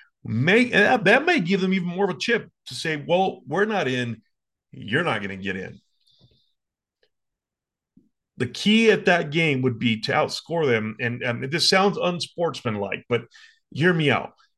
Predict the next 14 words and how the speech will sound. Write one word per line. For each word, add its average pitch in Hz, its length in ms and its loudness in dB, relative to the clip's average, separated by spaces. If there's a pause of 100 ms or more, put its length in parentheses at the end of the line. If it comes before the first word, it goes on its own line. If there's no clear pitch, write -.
(140)
You'd 160 160 2
have 226 120 4
to 208 60 4
outscore 180 380 2
them 156 80 -2
by 143 100 2
as 123 140 -2
much 143 220 -6
as 120 60 -12
possible. 104 520 -4 (920)
Now 147 140 2
you 147 160 2
think, 135 300 -2
"Well, 147 420 2